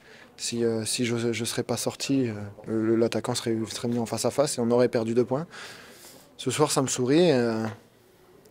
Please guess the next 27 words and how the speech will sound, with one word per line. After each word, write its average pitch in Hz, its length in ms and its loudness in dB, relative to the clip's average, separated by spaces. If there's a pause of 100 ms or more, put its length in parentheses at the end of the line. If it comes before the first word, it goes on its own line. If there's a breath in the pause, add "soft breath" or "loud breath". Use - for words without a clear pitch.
(160)
et 107 220 -2
je 104 60 -4
vais 110 100 -2
pas 120 140 2
dire 127 180 0
qu'il - 340 -6
faut 135 120 0
que - 60 -4
ça 131 100 4
continue 165 360 0
parce 143 200 2
que 127 60 0
ça, - 240 -2 (260 loud breath)
ça 147 140 2
montrerait 151 420 8
que 143 320 8 (400 loud breath)
la 139 100 10
défense, 151 440 4
euh, 131 280 10 (880 loud breath)
la 123 60 2
défense 135 300 2
serait - 120 -4
en 123 60 2
difficulté. 131 520 -2
Mais 131 120 0
non, 139 120 4
c'est, 110 360 -2